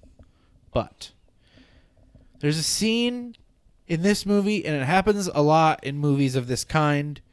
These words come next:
where, um, Andy, Molly Ringwald, is, like,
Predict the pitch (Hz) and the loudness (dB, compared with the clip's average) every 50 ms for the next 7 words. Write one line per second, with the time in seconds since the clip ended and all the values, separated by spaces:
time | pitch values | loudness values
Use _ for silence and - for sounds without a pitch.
0 | _ _ _ _ - 120 123 131 131 127 120 117 117 120 120 120 - _ _ _ | _ _ _ _ -2 2 4 4 4 4 4 2 2 0 -2 -6 -10 _ _ _
1 | _ _ _ - _ _ _ _ _ - - 123 120 117 113 107 104 101 98 95 | _ _ _ -20 _ _ _ _ _ -8 -6 -4 -2 -2 -2 -4 -6 -8 -10 -12
2 | 92 82 - _ _ _ _ _ _ _ _ _ _ _ _ _ _ _ _ _ | -16 -18 -20 _ _ _ _ _ _ _ _ _ _ _ _ _ _ _ _ _
3 | _ - _ _ - - _ _ _ _ _ _ _ _ _ _ _ _ _ _ | _ -20 _ _ -20 -20 _ _ _ _ _ _ _ _ _ _ _ _ _ _
4 | _ _ _ - 151 165 170 170 160 160 156 156 156 151 151 151 151 - - _ | _ _ _ -6 -2 -2 -2 0 2 2 2 4 4 2 0 -2 -4 -8 -14 _
5 | _ _ _ - - 127 135 139 135 131 131 123 127 123 120 120 117 117 113 113 | _ _ _ -8 -2 0 2 4 4 4 4 2 2 0 0 2 2 2 2 2
6 | 113 104 - - 104 113 110 113 113 104 104 101 90 - | 0 -2 -6 -8 -8 -8 -6 -4 -4 -4 -4 -6 -8 -12